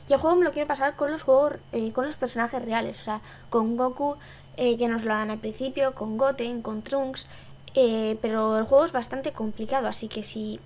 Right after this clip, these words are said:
está actualizado el juego, que repito que no sé, y si están esos personajes, igual meto a alguno. O sea, en principio eso, quiero pasármelo con los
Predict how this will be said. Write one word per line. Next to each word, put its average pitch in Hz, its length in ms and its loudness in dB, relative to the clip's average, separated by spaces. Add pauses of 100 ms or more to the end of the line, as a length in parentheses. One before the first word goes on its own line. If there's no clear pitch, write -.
(380)
está 240 240 2
actualizado 269 540 0
el 254 60 -2
juego, 247 200 0
que 247 100 -4
repito 233 380 -2
que 226 80 -8
no 220 140 -4
sé, 247 260 -2 (260)
y 220 60 -6
si 233 100 -4
están 254 220 -2
esos 262 240 -8
personajes, 233 480 -6
igual 247 300 2 (420)
meto 269 500 0
a 233 100 0
alguno. 233 460 0
O 220 60 -10
sea, 220 200 -6 (220)
en 233 200 0
principio 254 440 -2
eso, 262 140 -2
quiero 254 180 -4
pasármelo 254 500 -4
con 226 600 -2
los 226 240 -6